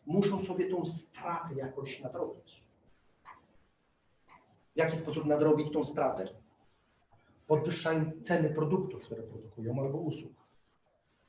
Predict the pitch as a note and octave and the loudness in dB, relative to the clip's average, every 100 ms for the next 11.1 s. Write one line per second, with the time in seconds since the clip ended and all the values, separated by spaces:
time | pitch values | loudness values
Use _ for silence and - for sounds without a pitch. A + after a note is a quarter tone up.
0 | _ _ _ _ C#3+ C#3 E3+ D#3+ - F3+ | _ _ _ _ -4 2 4 4 4 2
1 | E3+ D3+ D#3 F3+ D#3 E3 D3+ D3+ C#3+ - | 4 2 4 2 4 4 6 6 4 2
2 | - C#3 - - - _ _ _ - _ | -2 -2 -2 -6 -14 _ _ _ -20 _
3 | _ - C3+ B2 C#3+ C3 - A2 C3+ B2 | _ 0 4 4 4 2 0 -4 0 0
4 | - - A2+ A2+ G#2+ A2 - - - _ | -2 -4 -2 -2 -2 -4 -6 -12 -20 _
5 | _ _ _ _ _ - _ - C3+ E3+ | _ _ _ _ _ -20 _ -4 2 4
6 | F3+ D3 D#3+ D#3 D3+ D3 - G3 D#3 - | 4 4 2 4 4 2 4 10 10 10
7 | - B2 - D3+ D#3 D3 D3+ D3+ E3 F3 | 4 2 8 8 8 6 8 10 10 8
8 | D3+ C#3 D3+ - - - - - A#2 D3 | 8 10 8 6 -4 -6 -16 -8 8 10
9 | D3+ D#3 D3 C#3 C3+ C3+ C#3 C3 A#2 C3 | 10 6 4 6 6 6 4 4 4 4
10 | C3+ - - - C#3 - - - - - | 4 2 -2 4 4 4 -4 -12 -20 -20
11 | - | -20